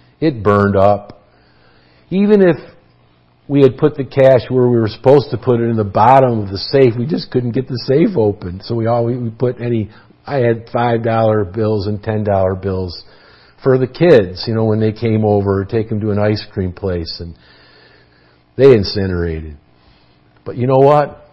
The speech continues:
All of our money's gonna incinerate one day. If we read Second Peter, it says, "The Lord has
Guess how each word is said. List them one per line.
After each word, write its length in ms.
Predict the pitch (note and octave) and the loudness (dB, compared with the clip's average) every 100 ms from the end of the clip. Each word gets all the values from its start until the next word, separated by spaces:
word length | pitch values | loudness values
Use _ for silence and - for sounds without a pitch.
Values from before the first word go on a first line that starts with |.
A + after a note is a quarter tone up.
| _ _ - | _ _ 0
All 300 | B2 F3+ F#3+ | 4 4 4
of 60 | |
our 140 | C#3+ G#2+ | 2 2
money's 420 | G2+ G2 F2+ E2 | 2 0 -2 -6
gonna 180 | G2+ F#2 | -6 -6
incinerate 680 | E2+ F2 - F#2 F2 E2 E2+ | -6 -8 -6 -6 -4 -6 -8
one 240 | D#2+ D#2 | -12 -12
day. 300 | D#2 D#2 D#2 D2+ _ _ _ _ _ _ _ _ _ _ _ _ _ _ _ A#2+ | -12 -16 -18 -20 _ _ _ _ _ _ _ _ _ _ _ _ _ _ _ -6
If 120 | G#2+ | -4
we 140 | B2 A#2+ | -2 2
read 380 | C3 C#3+ B2+ A#2 | 6 6 4 -2
Second 500 | D3+ C#3+ - A#2+ - | 0 0 0 -10 -4
Peter, 420 | B2+ F#3 B2 G#2 | 0 2 2 0
it 140 | G2+ | -6
says, 480 | - A#2+ A#2 G#2+ - | 0 2 2 -2 -4
"The 60 | A2 | -2
Lord 420 | G#2+ B2+ E3+ D3+ | 2 4 4 4
has 440 | A#2+ A2 G2 - | 0 0 -2 -8